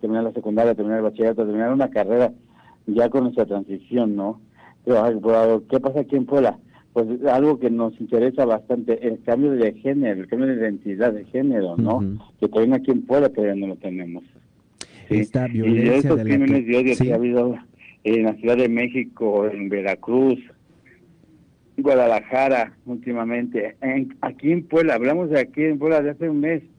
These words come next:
Speaker 1: de esta Samantha en Atlisco,
Speaker 2: Ujú.
Speaker 1: que está viendo el, que la, la mataron, todo ese rollo, eh, la Fiscalía del Estado, y comprando la verdad, porque era un reportero con quien iba, pues le taparon el sol al dedo y,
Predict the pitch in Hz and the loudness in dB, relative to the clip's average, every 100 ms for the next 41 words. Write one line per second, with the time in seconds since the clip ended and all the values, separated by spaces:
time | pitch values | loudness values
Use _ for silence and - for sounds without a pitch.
0 | - - _ 110 117 117 113 110 110 110 | -20 -20 _ -4 0 2 2 2 -2 -4
1 | 131 120 120 113 117 139 - 117 101 104 | -6 -4 -4 -4 -2 -2 -2 -4 -4 -4
2 | 104 107 104 - - - - _ _ _ | -8 -8 -10 -10 -12 -12 -16 _ _ _
3 | _ 117 104 107 101 120 - _ _ - | _ -4 -2 -6 -6 -10 -16 _ _ -4
4 | 127 123 120 139 147 165 160 135 123 117 | 0 0 0 0 0 2 2 4 4 2
5 | 113 113 110 107 - _ _ 123 120 117 | 0 -2 -6 -8 -16 _ _ -4 -2 0
6 | 113 110 110 107 107 123 117 117 117 120 | 0 0 -2 -6 -10 -8 -6 -6 -4 -2
7 | 123 127 123 120 123 131 120 123 123 113 | -2 -2 -6 -6 -6 -4 -4 0 0 -2
8 | - 117 113 110 110 107 113 120 120 123 | -4 -2 -2 -2 -4 -4 -10 -4 -2 0
9 | 120 120 120 113 _ - _ - 107 123 | -2 -4 -6 -6 _ -20 _ -10 -6 -2
10 | 117 131 143 127 123 113 - 127 151 135 | 2 2 2 2 0 -4 -2 0 0 -2
11 | 123 113 104 127 135 127 123 113 113 117 | -4 -4 -4 -4 -4 -4 -8 -6 -4 -2
12 | 131 139 - _ _ - _ 120 113 101 | -2 -4 -10 _ _ -20 _ -4 -2 -2
13 | 110 120 139 127 123 135 131 123 127 135 | 0 2 2 0 -4 -2 0 0 2 2
14 | 135 120 | 2 0